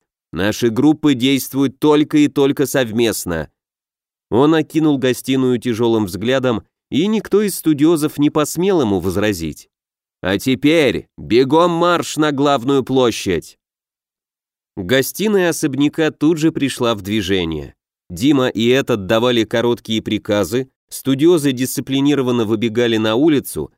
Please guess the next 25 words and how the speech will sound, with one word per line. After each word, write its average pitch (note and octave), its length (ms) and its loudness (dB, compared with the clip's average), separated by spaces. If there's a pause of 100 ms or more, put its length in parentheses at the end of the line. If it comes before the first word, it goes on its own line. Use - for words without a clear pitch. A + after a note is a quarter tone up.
(220)
строились F3+ 680 2
и C3+ 60 -2
спешно E3+ 500 -2
проверяли C3+ 580 0
свою A2+ 480 -2
экипировку. F#2 800 -4 (640)
На G2 160 -2
мгновение G#2 760 0 (240)
я A2 240 0
даже F3 240 2
почувствовал D#3+ 720 -2
себя C#3+ 320 0
в - 80 -12
кадетском C#3 560 -2
корпусе. D3 640 -4 (500)
Вокруг C3 480 0
меня C#3+ 340 2
царил C3+ 360 0
так A#2 240 -4
любимый B2 400 0
всеми A#2+ 340 0
военными A2+ 600 2
уклад, A#2 560 -2 (260)
упорядоченный D3 840 2
хаос. G#2 640 -2